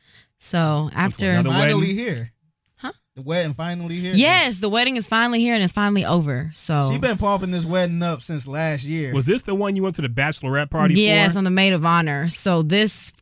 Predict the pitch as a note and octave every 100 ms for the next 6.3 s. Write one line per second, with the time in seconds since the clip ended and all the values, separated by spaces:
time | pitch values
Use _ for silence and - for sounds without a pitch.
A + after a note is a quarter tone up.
0 | _ G3 - G#3 F#3+ F3+ G3+ E3+ D#3+ D3
1 | C#3+ D3+ F#2 D#3 D3+ E3+ D#3+ D3+ C#3 D3
2 | D3 D#3 D3+ D#3+ F3+ G3+ G#3 G3+ C#3 D3+
3 | D#3+ D3 C#3+ D3 C3+ - C3+ A#2 C3+ C#3+
4 | C3+ C3+ C3 C3+ D#3 B2+ A#2+ C3+ E3 A#3
5 | A#3 G#3 G#3+ G#3+ F#3 F#3 D#3+ A#2+ C#3+ F#3+
6 | - -